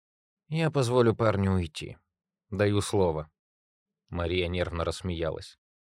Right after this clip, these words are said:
«Да чего стоит твоё слово? Ты же бог знает сколько водил нас всех за нос.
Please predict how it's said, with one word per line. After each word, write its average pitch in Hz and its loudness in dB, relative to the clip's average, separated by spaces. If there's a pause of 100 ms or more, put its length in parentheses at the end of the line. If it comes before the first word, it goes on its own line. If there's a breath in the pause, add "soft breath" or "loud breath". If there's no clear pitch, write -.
(160)
«Да 139 4
чего 151 4
стоит 123 4
твоё 113 4
слово? 95 0 (480)
Ты 180 8
же 165 6
бог 160 8
знает 151 4
сколько 139 4
водил 139 6
нас 139 4
всех 151 0
за 147 2
нос. 104 0